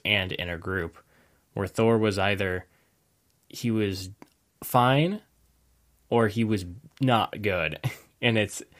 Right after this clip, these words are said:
it depends on the movie. Like, he's fine in Thor. I'd say he's,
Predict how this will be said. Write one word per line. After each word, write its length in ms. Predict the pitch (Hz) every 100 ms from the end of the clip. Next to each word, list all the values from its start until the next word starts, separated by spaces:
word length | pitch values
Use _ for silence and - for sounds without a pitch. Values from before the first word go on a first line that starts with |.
| - -
it 100 | 107
depends 340 | 107 127 131
on 100 | 123
the 80 | 120
movie. 480 | 104 101 92 82 80 _ _ _ _ -
Like, 200 | 104 98
he's 240 | 113 104
fine 500 | - - 110 117 123
in 160 | 117 98
Thor. 680 | - - 110 110 110 110 - _ _ _ _ -
I'd 120 | 127
say 100 | 147
he's, 120 | 127